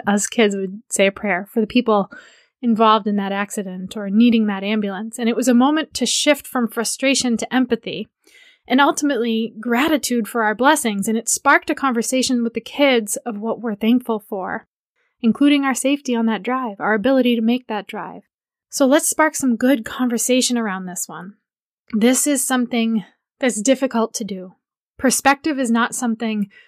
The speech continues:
we can force on other people. As you know, there are plenty of people in your world, I'm sure, who have this negative perspective on things that they shouldn't have, and you want to get them out of it, but you can't make it happen. So the best way to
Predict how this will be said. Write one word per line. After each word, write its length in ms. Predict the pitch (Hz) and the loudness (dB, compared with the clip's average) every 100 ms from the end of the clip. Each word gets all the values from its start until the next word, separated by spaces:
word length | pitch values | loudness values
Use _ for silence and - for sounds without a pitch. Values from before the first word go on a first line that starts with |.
| _ - | _ -2
we 120 | 254 | 2
can 140 | 240 | 4
force 380 | 214 233 226 220 | 2 0 0 0
on 140 | 220 | -2
other 200 | 220 208 | -2 -4
people. 440 | 202 214 175 165 - | -4 -6 -4 -8 -4
As 280 | - 240 226 | 2 4 6
you 100 | 240 | 6
know, 280 | 233 233 180 | 6 6 2
there 120 | 196 | -2
are 60 | 196 | -4
plenty 260 | - 262 | 0 0
of 100 | 269 | 0
people 240 | 277 277 254 | -2 -2 0
in 100 | 240 | 0
your 100 | 220 | -2
world, 240 | 247 226 | -2 -2
I'm 120 | 208 | -2
sure, 280 | 202 262 233 | -4 -2 -2
who 140 | 208 | -2
have 280 | 190 226 214 | -2 -2 -2
this 240 | 214 196 - - - - | -4 -6 -8 -16 -20 0
negative 480 | 226 240 247 262 - | 4 4 6 2 2
perspective 520 | 247 - 254 240 247 | -6 -2 -4 -2 -4
on 200 | 220 208 | -2 -2
things 260 | 233 233 214 | 0 0 -2
that 140 | 202 | -6
they 120 | 202 | -6
shouldn't 380 | 196 - 233 214 | -4 0 0 -2
have, 440 | 226 214 202 190 _ _ _ - | 0 0 0 -4 _ _ _ 0
and 140 | 240 | 4
you 100 | 247 | 6
want 240 | 254 277 | 6 4
to 60 | 269 | 4
get 180 | 277 269 | 0 -2
them 140 | 254 | -4
out 160 | 247 240 | -2 -2
of 80 | 208 | -4
it, 60 | |
but 100 | 208 | -8
you 60 | 220 | -8
can't 300 | - 269 269 | -6 -4 0
make 220 | 233 254 | 0 0
it 80 | 254 | 0
happen. 300 | 247 247 208 | 0 0 -4
So 100 | 208 | -4
the 80 | 214 | -6
best 480 | - 285 285 - | 0 2 2 0
way 300 | 262 277 269 | -2 0 2
to 280 | 247 247 214 | 0 -4 -6